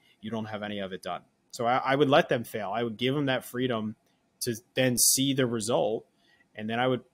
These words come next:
pull that choice away from them. I would tell them where they have to sit.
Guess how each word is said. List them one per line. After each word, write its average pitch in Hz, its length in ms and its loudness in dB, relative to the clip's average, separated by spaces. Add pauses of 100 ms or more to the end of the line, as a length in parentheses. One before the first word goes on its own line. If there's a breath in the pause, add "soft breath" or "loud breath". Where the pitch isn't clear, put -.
(160)
pull 131 320 -2
that 143 320 4 (420)
choice 143 320 4
away 131 160 4
from 135 160 -4
them. 82 200 -12 (320)
I 135 220 2
would 127 160 2
tell 131 220 4
them 131 180 4
where 117 160 0
they 123 120 0
have 131 140 -2
to 131 100 -4
sit. - 300 2